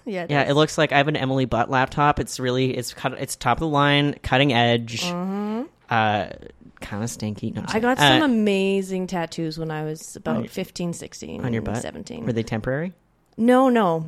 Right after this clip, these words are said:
Speaker 1: Th-, I still have them.
Speaker 2: Okay.
Speaker 1: And they're still ama-, as amazing as they were
Speaker 2: I love it.
Speaker 1: then.
Speaker 2: No, that's good.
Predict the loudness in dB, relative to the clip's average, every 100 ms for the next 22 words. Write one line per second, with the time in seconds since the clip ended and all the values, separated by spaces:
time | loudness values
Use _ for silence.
0 | -2 0 0 2 2 4 2 2 2 0
1 | -2 _ _ -6 -4 -4 -4 -4 0 2
2 | 2 0 -4 -12 -12 -14 -18 -20 _ _
3 | -2 0 2 0 -2 -2 -2 0 0 0
4 | 2 2 2 0 -4 -10 -8 -6 -6 -6
5 | 0 4 4 4 4 6 6 6 4 4
6 | 2 2